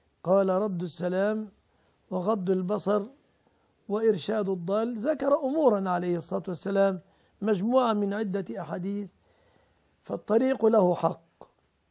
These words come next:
إن لم تعط الطريق حقه فقد ظلمت العباد. فأنت تركب سيارة مثلًا تسير بسرعة معينة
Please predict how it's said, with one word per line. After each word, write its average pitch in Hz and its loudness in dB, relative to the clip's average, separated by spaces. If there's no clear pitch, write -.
إن 175 2
لم 180 2
تعط 240 4
الطريق 226 -2
حقه 240 -2
فقد 202 -2
ظلمت 185 2
العباد. 147 -6
فأنت 185 -2
تركب 190 2
سيارة 196 8
مثلًا 196 0
تسير 170 2
بسرعة 196 4
معينة 190 2